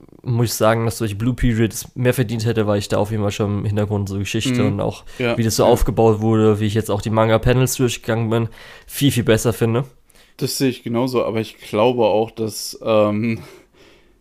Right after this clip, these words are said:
Speaker 2: dass die Umsetzung von Blue Period noch ein bisschen besser ist als die von To Your Eternity, wenn ich ehrlich bin.
Speaker 1: Weiß ich gar nicht, muss ich wirklich sagen.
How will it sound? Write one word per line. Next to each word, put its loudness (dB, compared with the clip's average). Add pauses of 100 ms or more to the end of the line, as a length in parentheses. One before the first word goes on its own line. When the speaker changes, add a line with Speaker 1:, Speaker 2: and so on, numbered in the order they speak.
(380)
Speaker 2:
dass -2
die 0
Umsetzung -2
von -6
Blue -2
Period 0
noch -6
ein -4
bisschen -4
besser 0
ist -6
als -6
die -8
von -8
To -8
Your -2
Eternity, -8 (120)
wenn -8
ich -12
ehrlich -4
bin. -6 (600)
Speaker 1:
Weiß -10
ich -12
gar -6
nicht, -6
muss -2
ich -6
wirklich -2
sagen. 0